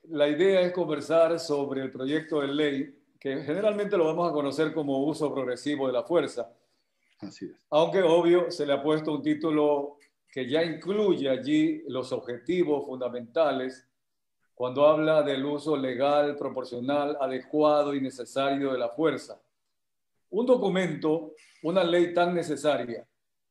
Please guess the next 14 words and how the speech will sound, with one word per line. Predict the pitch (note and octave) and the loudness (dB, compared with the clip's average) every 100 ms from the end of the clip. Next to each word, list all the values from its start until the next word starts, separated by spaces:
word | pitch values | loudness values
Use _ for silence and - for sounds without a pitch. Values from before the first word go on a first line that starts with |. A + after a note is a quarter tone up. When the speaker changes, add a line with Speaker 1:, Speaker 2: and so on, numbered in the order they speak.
| _ _ _ _ _ _ | _ _ _ _ _ _
Speaker 1:
¿cómo | - C4 C4+ A#3+ A3 | 4 6 8 8 6
usted | G3+ - G3+ G3+ G3+ G3+ | 6 4 6 8 8 6
evalúa | F3 D3+ D3 G3+ G#3+ E3 C#3+ C#3 - | 4 4 4 4 6 6 4 2 -2
esta | D#3+ E3 E3 F#3 E3 D#3+ C#3+ B2+ A2+ - | 0 0 0 2 4 4 2 0 -2 -6
posibilidad | - C3+ C#3 C#3 C3+ D3+ F3 D#3+ | -6 -6 -4 -4 0 2 4 4
ahora | C#3 D3+ D3+ | 4 2 -2
que | C#3 | -6
usted | - D3 D3 D3 C3+ B2 A#2 | -4 0 2 2 -2 -6 -4
ya | C3+ | -2
lo | C#3+ C3+ | 0 0
va | C#3+ | 0
a | |
recibir | C#3 - B2 C#3+ C3+ | -2 -6 -6 -6 -4
también | B2 A#2+ C#3+ C#3 C3+ | -6 -4 -2 -2 -4